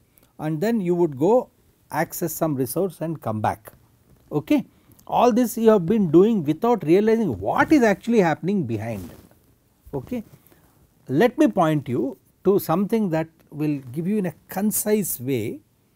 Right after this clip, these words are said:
what exactly is that paradigm of fetching data, requesting for data and fetching the data. That actually comes under what is known as a paradigm called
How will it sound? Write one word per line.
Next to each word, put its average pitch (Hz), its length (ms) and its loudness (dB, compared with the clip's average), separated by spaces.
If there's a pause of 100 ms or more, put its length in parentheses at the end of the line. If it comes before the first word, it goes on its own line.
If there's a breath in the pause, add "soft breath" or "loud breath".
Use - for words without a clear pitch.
(480)
what 175 440 0 (180)
exactly 165 800 -2
is 131 140 -6
that 139 160 -4 (140)
paradigm 147 680 -4
of 123 460 -4 (1200)
fetching 170 560 0
data, 143 460 -2 (440)
requesting 214 560 2
for 180 200 2
data 123 420 -2
and 190 200 -6
fetching 208 420 0
the 165 100 0
data. 98 380 -10 (1080 soft breath)
That 196 160 -8 (140)
actually 269 440 4
comes 202 380 -2
under 151 420 -2 (120)
what 160 240 -6
is 196 160 0
known 143 260 -2
as 143 440 -8 (380)
a 185 80 -2 (220)
paradigm 185 720 0 (380)
called 175 400 0